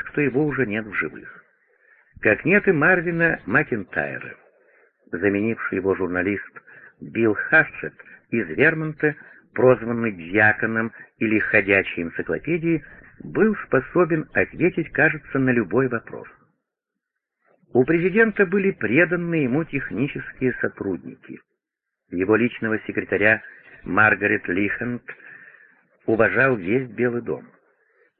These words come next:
Когда она умерла, на смену ей пришла Грейс Талли, работавшая раньше под её началом. Грейс отлично справлялась со своими новыми обязанностями. Луиза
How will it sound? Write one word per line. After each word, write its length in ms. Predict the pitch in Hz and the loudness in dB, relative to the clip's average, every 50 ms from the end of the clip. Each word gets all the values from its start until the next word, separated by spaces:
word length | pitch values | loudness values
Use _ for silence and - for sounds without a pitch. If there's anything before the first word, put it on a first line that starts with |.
| _ _ | _ _
Когда 440 | 110 107 98 98 120 127 131 - - - | 0 2 2 4 4 4 4 2 2 0
она 340 | 107 104 110 123 123 123 - - | 0 2 2 2 2 2 0 -4
умерла, 580 | - 98 98 95 87 90 101 127 143 123 95 - _ _ _ _ - _ _ _ | -6 -6 -4 -4 -4 -2 0 0 0 0 0 -4 _ _ _ _ -20 _ _ _
на 160 | - 101 95 - - | -2 0 0 -2 -2
смену 280 | - 110 151 170 165 160 | -2 0 0 0 0 0
ей 280 | 143 104 123 151 165 | -2 0 0 0 0
пришла 440 | 156 - 131 123 113 - 110 135 143 127 | 0 -2 -2 -2 -2 -2 0 0 0 0
Грейс 420 | 98 90 95 107 131 139 139 139 - - - - | 0 0 2 4 4 4 2 0 -6 -12 -14 -4
Талли, 520 | - 135 123 101 82 69 62 - - - - _ _ _ _ _ _ | 0 2 2 2 0 -2 -6 -12 -18 -20 -20 _ _ _ _ _ _
работавшая 640 | - 95 90 87 - 104 101 95 - - - - 90 | -4 -2 -2 0 0 -2 -2 -2 -6 -6 -2 -2 0
раньше 360 | 87 101 110 107 - - - - | 2 2 2 2 0 -4 -2 -2
под 140 | 101 90 | -4 -4
её 120 | 90 92 98 | -2 -4 -4
началом. 560 | 107 110 - - - 98 78 - - - - _ - _ _ _ _ _ - - - _ | -4 -6 -8 -4 -2 -2 -2 -2 -8 -14 -20 _ -20 _ _ _ _ _ -20 -20 -18 _
Грейс 360 | - 107 113 127 131 123 - 135 | 0 4 6 6 6 6 4 0
отлично 480 | 135 131 143 160 139 - - - 76 | -2 -2 -2 -4 -4 -4 -6 -12 -12
справлялась 580 | - _ - 98 87 92 98 92 90 80 76 - - - - - - - - - - | -10 _ -4 -2 2 4 4 4 2 0 -4 -8 -14 -20 -20 -20 -20 -20 -20 -8 -4
со 80 | - 107 | -2 -2
своими 300 | - - 101 110 104 104 | 0 0 0 0 2 0
новыми 400 | 101 98 104 104 92 98 98 104 | -2 0 0 0 -2 -2 -4 -2
обязанностями. 920 | 110 110 117 110 95 82 - 57 52 - - - _ - 78 65 - - _ _ _ _ _ _ _ _ _ | -4 -2 0 0 0 0 -2 -10 -16 -18 -20 -20 _ -16 -16 -16 -16 -18 _ _ _ _ _ _ _ _ _
Луиза 640 | - 104 104 120 120 123 127 107 110 117 110 110 | -2 2 4 4 4 4 4 2 4 4 4 2